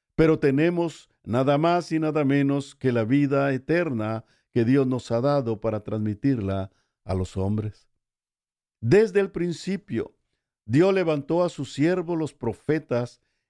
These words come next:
y los llenó de su espíritu para que transmitieran vida. Dios usó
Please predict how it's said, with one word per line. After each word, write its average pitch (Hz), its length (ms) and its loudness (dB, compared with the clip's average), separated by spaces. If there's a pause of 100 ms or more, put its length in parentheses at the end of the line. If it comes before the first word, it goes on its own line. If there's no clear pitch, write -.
y 156 120 4
los 160 140 2
llenó 156 260 0
de 196 120 -2
su 143 200 -4
espíritu 170 920 -6 (440)
para 151 240 2
que 156 120 -2
transmitieran 143 880 -2
vida. 131 460 -2 (1700)
Dios 156 320 4
usó 170 580 0